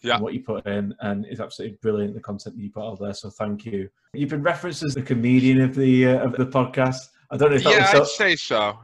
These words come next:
Speaker 2: was that self-appointed, or was that kind of on your behalf?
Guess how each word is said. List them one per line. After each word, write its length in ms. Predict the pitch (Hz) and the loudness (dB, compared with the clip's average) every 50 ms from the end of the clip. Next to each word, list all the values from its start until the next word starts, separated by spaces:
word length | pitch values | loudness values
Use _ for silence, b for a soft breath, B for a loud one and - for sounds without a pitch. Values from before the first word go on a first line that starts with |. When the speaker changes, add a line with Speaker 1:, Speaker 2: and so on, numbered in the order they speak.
| _ _ - | _ _ -2
Speaker 2:
was 140 | 151 147 156 | 2 4 4
that 160 | 190 170 - | 4 4 6
self-appointed, 800 | 202 190 190 190 202 - - 202 196 202 185 208 202 196 - - | 6 6 6 4 2 2 4 4 4 6 6 4 4 4 2 2
or 180 | 147 143 139 | 4 6 6
was 100 | 135 131 | 6 6
that 140 | 143 151 - | 4 2 2
kind 160 | - 147 143 | 4 4 4
of 80 | 135 131 | 6 4
on 100 | 131 131 | 4 4
your 120 | 131 127 113 | 4 4 4
behalf? 480 | 123 120 117 117 117 113 110 110 - | 2 2 2 4 2 2 2 0 -4